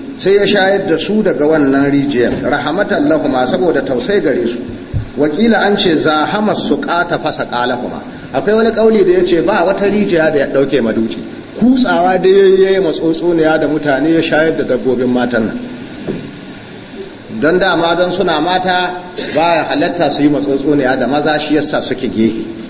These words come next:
To, shi kuma namiji ne mai ƙarfi kamar maza, sai ya kutsa, ya shayar da su. Summa tawalla ila zilli, sannan ya juya, in sarafa, ya juya ila zilli, zuwa inuwa,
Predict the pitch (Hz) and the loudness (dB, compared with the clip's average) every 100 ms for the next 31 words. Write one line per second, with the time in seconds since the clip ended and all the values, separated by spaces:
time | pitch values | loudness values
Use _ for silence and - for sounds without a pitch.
0 | - 143 131 190 185 185 175 175 160 143 | -2 0 2 2 2 2 2 2 2 2
1 | 151 151 131 147 165 165 170 143 135 139 | 2 2 2 2 0 0 0 0 0 2
2 | 139 135 139 139 131 226 202 - - - | 2 2 2 0 2 2 2 -2 -6 -12
3 | - - - - - 131 120 123 117 110 | -14 -16 -18 -16 -6 -2 0 0 0 -2
4 | - - - - - - - - - - | -6 -10 -12 -16 -16 -18 -18 -18 -18 -18
5 | - - 208 240 202 180 175 160 147 160 | -14 -2 2 4 2 2 2 4 4 4
6 | 170 170 135 - 175 175 107 - - - | 2 2 0 2 0 0 -4 -6 -12 -14
7 | - - 196 165 156 160 156 170 165 131 | -6 0 2 4 4 2 2 4 4 2
8 | 143 160 160 151 147 131 131 165 175 151 | 0 -2 0 0 0 0 0 2 2 2
9 | - 147 131 - 180 170 123 143 131 - | 2 2 2 2 2 2 2 2 2 2
10 | 131 120 | 0 0